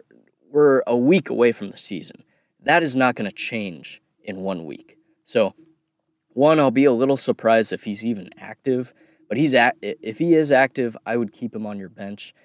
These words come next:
And honestly, probably from a production standpoint, since we know, again, there's about fifteen percent reduction in production, uh, coming off the,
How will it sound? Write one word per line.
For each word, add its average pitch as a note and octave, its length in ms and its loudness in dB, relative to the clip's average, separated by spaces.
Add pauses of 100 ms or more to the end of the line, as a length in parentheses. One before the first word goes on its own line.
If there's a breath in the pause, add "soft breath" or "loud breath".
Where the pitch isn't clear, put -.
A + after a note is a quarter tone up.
(240)
And A2+ 100 -4
honestly, A#2+ 360 0
probably A#2+ 840 2
from G#2+ 200 -8
a F2+ 60 -8
production A2+ 720 -10
standpoint, A2+ 680 -6
since - 260 -12
we G2+ 80 -14
know, G#2+ 340 -4
again, G#2 320 -8
there's F#2+ 160 -14
about F2+ 240 -14
fifteen A2 460 -12
percent - 480 -6 (400)
reduction G2 560 -6
in G2 120 -10
production, A2 800 -16 (460)
uh, F#2+ 400 -8 (120)
coming G#2+ 200 -6
off G#2 160 -6
the, - 80 -10